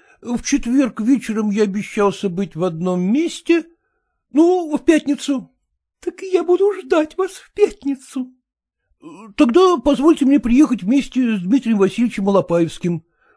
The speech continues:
вот с этим, что с седой, расчесанной бородой. — Ну, как хотите, приезжайте хоть с ним. От Аминьевых Тупицын ушёл вместе с приятелями в десятом часу.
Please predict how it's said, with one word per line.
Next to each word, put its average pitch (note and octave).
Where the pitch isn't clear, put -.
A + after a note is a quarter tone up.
вот D4+
с B3+
этим, E3
что F#3+
с F#3+
седой, A3+
расчесанной G#3+
бородой. — G3+
Ну, F4
как F4+
хотите, C#4+
приезжайте D4
хоть D#4
с -
ним. A#3+
От B2
Аминьевых A#3+
Тупицын F#3
ушёл D3
вместе A#2+
с -
приятелями G3+
в C#3
десятом B2+
часу. F2+